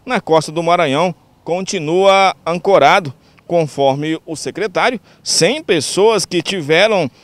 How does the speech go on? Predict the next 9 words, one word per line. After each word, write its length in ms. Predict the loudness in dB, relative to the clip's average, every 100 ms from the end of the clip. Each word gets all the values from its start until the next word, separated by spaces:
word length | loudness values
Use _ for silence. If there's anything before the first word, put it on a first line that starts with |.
| _
contato 500 | -4 -2 0 0 0
com 240 | -4 -4 -2
esses 320 | -2 -2 -6
infectados 840 | -6 -4 -4 -4 0 0 0 -6 -14 -20 -16
serão 480 | -6 -2 0 0 -4
testadas, 840 | -6 -6 -2 2 2 0 -6 -6 _ -6
acompanhadas 1000 | -4 -2 -4 -2 0 2 4 4 2 -4 -4
e 140 | -4
isoladas. 840 | -2 2 2 4 4 2 -2 -8